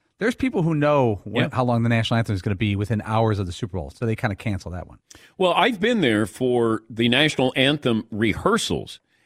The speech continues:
Speaker 2: and if I wanted to take a stopwatch to it, but I'm not, you know, I'm gonna win a hundred dollars,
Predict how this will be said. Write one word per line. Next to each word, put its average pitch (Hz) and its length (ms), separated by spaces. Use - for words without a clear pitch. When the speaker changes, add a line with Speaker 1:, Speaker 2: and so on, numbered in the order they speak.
Speaker 2:
and 110 160
if 101 100
I 147 140
wanted 180 300
to 131 80
take 131 260
a 110 60
stopwatch 131 680
to 165 240
it, 208 140
but 135 140
I'm 139 160
not, 139 340
you 120 80
know, 117 80
I'm 110 80
gonna 113 140
win 107 160
a 92 60
hundred 101 340
dollars, 80 540